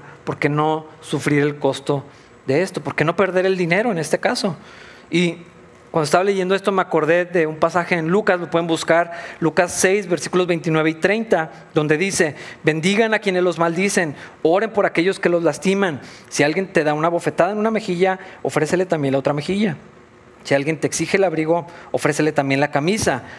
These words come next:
Dale a cualquiera que te pide y cuando te quiten las cosas, no trates de recuperarlas". Yo cuando le-, leo este pasaje, eh, he batallado, eh, algunas veces para encontrar aplicación directa.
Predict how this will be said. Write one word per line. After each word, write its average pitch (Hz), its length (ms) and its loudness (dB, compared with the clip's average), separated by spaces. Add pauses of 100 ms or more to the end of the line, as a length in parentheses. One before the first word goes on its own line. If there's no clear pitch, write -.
(120)
Dale 156 220 2
a 202 80 -2
cualquiera 170 380 0
que 175 80 -2
te 151 120 0
pide 202 260 2
y 196 40 0
cuando 151 240 -2
te 131 100 -2
quiten 160 280 0
las 190 160 0
cosas, 165 340 -2
no 156 140 -2
trates 147 340 0
de 151 80 0
recuperarlas". 147 880 -2 (3000)
Yo 175 120 2
cuando 233 220 4
le-, 190 300 2 (560)
leo 185 320 4
este 220 180 0
pasaje, 220 680 0 (400)
eh, 151 440 0 (300)
he 165 100 0
batallado, 190 600 2
eh, 160 160 -2
algunas 151 580 2
veces 190 200 -4
para 196 160 0
encontrar 156 560 2
aplicación 160 840 0
directa. 160 640 0